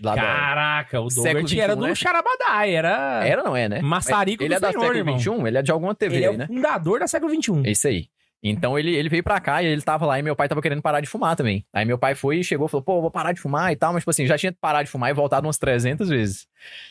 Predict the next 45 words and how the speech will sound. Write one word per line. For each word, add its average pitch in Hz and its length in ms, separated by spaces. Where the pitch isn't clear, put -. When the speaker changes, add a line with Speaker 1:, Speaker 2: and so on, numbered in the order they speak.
Speaker 1:
Aí 139 120
ele 180 100
chegou 208 520
e 208 200
foi 180 200
no 196 120
banheiro, 170 460
falou 165 120
assim, 147 160
"Ah, 123 160
pô, 104 240
tô - 160
aqui 143 280
e - 20
tal, 131 180
eu 127 60
pedi 120 180
pra 135 200
Deus 123 280
me 127 100
libertar 139 540
e 127 60
tal", 120 120
e 131 40
tem 131 160
que, 131 80
tipo - 200
assim, 127 200
o 101 40
cigarro 127 400
tem 143 140
que 131 80
ser 139 160
tirado, 131 600
né, 123 120
por 123 160
alguma 117 280
coisa 135 200
de 147 120
Deus, 135 280
assim. 104 200
Ele 92 80
foi 113 100
no 135 80
banheiro, 175 460